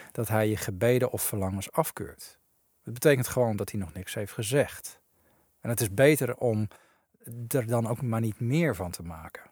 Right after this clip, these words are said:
Want de Bijbel zegt tenslotte dat wij leven door elk woord wat de mond Gods uitgaat, zoals er mooi in Mattheüs vier vers vier staat. Oftewel, eh, je hebt misschien een onvervuld verlangen, eh, gebed wat God nooit heeft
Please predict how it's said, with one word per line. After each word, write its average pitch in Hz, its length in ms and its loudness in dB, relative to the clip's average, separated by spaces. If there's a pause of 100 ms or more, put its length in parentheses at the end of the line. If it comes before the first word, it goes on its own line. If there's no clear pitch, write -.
(440)
Want 104 140 -4
de 104 60 -2
Bijbel 123 280 6
zegt 131 260 4
tenslotte 104 400 -4
dat 107 180 -4
wij 110 140 -2
leven 120 360 0
door 107 220 -6
elk 135 280 -2
woord 98 680 -4 (400)
wat 117 280 -2
de 123 60 -2
mond 110 260 -2
Gods - 340 -8
uitgaat, 107 540 -4
zoals - 220 -10
er 85 60 -12
mooi 90 240 -8
in 87 100 -10
Mattheüs 87 320 -12
vier 90 240 -10
vers - 140 -8
vier 87 260 -12
staat. - 400 -12
Oftewel, 110 520 -2 (380)
eh, - 140 -20 (400)
je 131 120 2
hebt - 500 0 (160)
misschien 135 340 0
een 123 80 -2
onvervuld 117 520 -2
verlangen, 117 640 0 (460)
eh, 110 300 -6
gebed - 600 0 (200)
wat 113 200 -6
God - 200 -6
nooit 110 300 0
heeft 92 300 -4